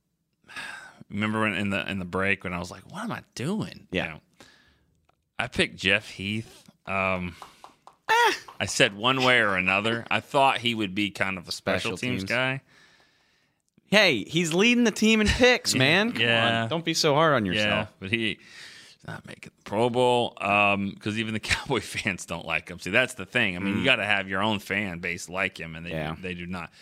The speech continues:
Speaker 1: You picked Chris Jones.
Speaker 2: Oh, I see. I thought I picked Malik Collins. I guess
Speaker 1: You
Speaker 2: I
Speaker 1: said
Speaker 2: changed my
Speaker 1: Chris
Speaker 2: mind.
Speaker 1: Jones.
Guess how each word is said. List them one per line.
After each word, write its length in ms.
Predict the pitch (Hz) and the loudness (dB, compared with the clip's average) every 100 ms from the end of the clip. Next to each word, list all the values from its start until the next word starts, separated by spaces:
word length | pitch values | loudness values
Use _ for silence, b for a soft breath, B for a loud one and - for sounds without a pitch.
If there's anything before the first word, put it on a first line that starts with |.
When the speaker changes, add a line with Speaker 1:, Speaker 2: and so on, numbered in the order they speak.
| b b | b b
Speaker 1:
You 220 | 110 196 | -2 -2
picked 540 | 233 - 170 160 - - _ _ _ _ _ _ _ | 0 4 4 2 -6 -20 _ _ _ _ _ _ _
Chris 260 | - 143 - | -4 -4 -4
Jones. 440 | - 104 82 - | -6 -6 -8 0
Speaker 2:
Oh, 380 | 240 285 262 160 | 4 6 6 6
I 200 | 202 330 | 4 4
see. 200 | - 226 | 2 4
I 160 | 160 - | 4 4
thought 220 | 320 247 | 4 4
I 80 | 165 | 4
picked 240 | 170 160 | 2 -2
Malik 300 | 135 135 143 | 0 0 2
Collins. 480 | - 196 123 85 80 | 4 4 4 0 -2
I 100 | - | 0
guess 200 | 117 139 127 | 2 2 2
Speaker 1:
You 60 | |
Speaker 2:
I 20 | |
Speaker 1:
said 100 | 117 | 2
Speaker 2:
changed 240 | 107 135 120 | 0 0 0
my 80 | 110 | 0
Speaker 1:
Chris 80 | |
Speaker 2:
mind. 240 | 131 107 85 | 2 0 0
Speaker 1:
Jones. 560 | 104 90 78 - - | -2 -2 -6 -14 -18